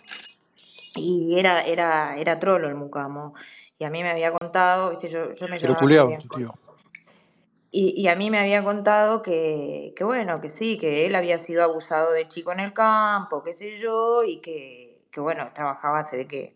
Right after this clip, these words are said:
Speaker 1: era el hijo de alguno de los peones del campo de mi tío, y que mi tío lo agarró y se lo trajeron como para cuidarlo y rescatarlo de esa situación, y se lo trajo. Pará, se muere mi tío, qué sé yo, y el otro día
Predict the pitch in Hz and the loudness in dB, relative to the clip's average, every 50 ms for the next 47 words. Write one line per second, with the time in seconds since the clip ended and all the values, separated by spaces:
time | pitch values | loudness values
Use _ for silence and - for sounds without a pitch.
0 | _ _ _ - - 123 120 117 139 147 143 - 170 151 147 131 131 135 143 143 | _ _ _ -14 -12 -12 -10 -8 -8 -10 -8 -6 -4 -4 -2 -2 -4 -4 -6 -6
1 | 143 139 131 127 - - - 139 139 143 143 127 - 151 147 - 147 147 160 165 | -4 -6 -6 -8 -10 -8 -6 -4 -4 -4 -4 -4 -4 -4 -2 -2 -2 -2 -2 -4
2 | 165 - 185 185 190 196 202 202 190 - 143 127 117 107 120 135 131 - 143 143 | -4 -4 -2 0 2 4 4 4 2 0 -4 -6 -6 -6 -10 -12 -10 -2 0 2
3 | 147 151 156 160 165 175 185 185 185 175 170 180 180 175 170 - - 131 123 - | 4 6 6 6 6 4 4 4 4 4 4 6 4 4 2 -2 -10 -18 -16 -18
4 | 123 - - 147 147 139 - 135 131 131 117 - - 131 123 120 - - 156 156 | -18 -18 -14 -14 -14 -10 -10 -10 -10 -10 -12 -10 -8 -8 -8 -8 -8 -4 0 2
5 | 151 151 151 151 151 151 151 147 147 147 143 135 - - - - 143 - - 139 | 4 6 6 6 6 6 4 4 0 -2 -6 -6 -8 -8 -12 -10 -8 -4 -4 -4
6 | 143 143 147 143 147 156 151 180 165 175 185 156 - - 175 165 160 160 160 160 | -2 -2 -4 -4 -4 -6 -8 -6 -2 0 0 -2 0 0 2 4 4 6 6 6
7 | 165 160 - - - - 127 - - 143 151 156 165 156 - - - - - - | 4 2 0 -4 -8 -2 -2 -2 0 -2 -4 -2 -2 -4 -4 -6 -14 -20 -20 -20
8 | _ _ _ _ _ _ _ - - - _ _ _ _ _ - 156 156 160 160 | _ _ _ _ _ _ _ -20 -20 -20 _ _ _ _ _ -2 0 2 4 2
9 | 151 151 - - - _ _ _ - 151 139 143 147 165 180 185 185 170 156 151 | 2 0 -4 -12 -20 _ _ _ -8 -6 -4 2 4 4 4 4 4 0 -2 -2
10 | 151 - - 165 180 185 185 170 156 151 - 175 170 - - 185 175 156 175 175 | -6 -4 -4 -2 0 4 4 4 4 4 0 -2 -4 -2 -2 -2 -2 2 4 4
11 | 185 196 220 247 233 - - 170 160 151 165 165 165 175 180 175 175 175 185 190 | 4 4 4 0 0 -2 -2 -2 0 0 0 0 0 2 2 2 2 2 0 2
12 | 196 208 214 202 - - | 2 0 0 -2 -6 -10